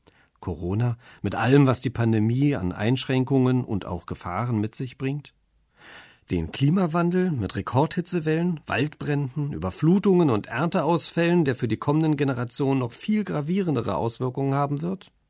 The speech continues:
Der Krieg in der Ukraine mit seinen auch wirtschaftlichen Folgen für uns und dem Bangen vor dem Winter? Oder meinte sie vielleicht etwas ganz anderes, das mir gerade nicht in den Sinn kommt?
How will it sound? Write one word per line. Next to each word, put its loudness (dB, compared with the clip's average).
Der -2
Krieg 4
in 2
der 2
Ukraine 0
mit 2
seinen -2
auch -8
wirtschaftlichen 0
Folgen -6
für -12
uns -2
und -6
dem -4
Bangen -4
vor -6
dem -4
Winter? -4
Oder 6
meinte 6
sie -2
vielleicht 0
etwas -4
ganz -2
anderes, 0
das -10
mir 0
gerade -2
nicht -4
in -2
den -2
Sinn -4
kommt? -10